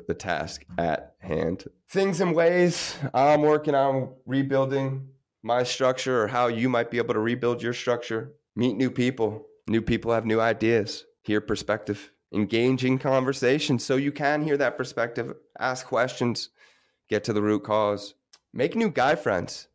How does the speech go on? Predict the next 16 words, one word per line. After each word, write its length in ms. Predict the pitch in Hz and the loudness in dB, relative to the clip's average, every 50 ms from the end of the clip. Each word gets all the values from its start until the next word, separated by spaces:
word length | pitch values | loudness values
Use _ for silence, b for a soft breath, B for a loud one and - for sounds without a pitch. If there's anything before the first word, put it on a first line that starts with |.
| _ _ | _ _
We're 120 | - 117 127 | -2 -2 0
building 320 | 127 147 143 139 147 139 | 2 2 2 2 2 0
confident 460 | 143 143 147 135 135 135 147 160 143 | 0 0 0 0 0 0 0 -2 0
men. 360 | 131 131 131 135 131 123 - - - _ _ | 2 2 2 2 0 -2 -6 -10 -16 _ _
Meet 320 | - 120 139 156 294 - | -2 0 0 0 0 0
other 240 | - 120 202 165 135 | 0 0 2 2 0
men 240 | 117 110 110 104 104 | 2 2 0 2 2
that 160 | 107 107 - 113 | 0 -2 -2 -2
you 140 | 117 117 | -4 -4
might 300 | 113 117 117 123 123 - - - - _ _ _ _ _ _ _ _ | -4 -2 -2 -2 -2 -2 -6 -12 -20 _ _ _ _ _ _ _ _
don't 240 | 107 127 139 135 135 | -2 -2 -2 -2 -6
think 340 | - - 151 151 151 147 147 | -6 -2 -2 0 0 0 0
are 220 | 147 147 143 143 | 0 2 4 4
as, 180 | 143 147 143 139 | 2 2 0 0
as 220 | - 151 147 147 | -2 -2 -2 -2
confident. 460 | 147 151 135 147 151 - 147 127 - | -2 -2 -2 -2 0 0 -2 -2 -2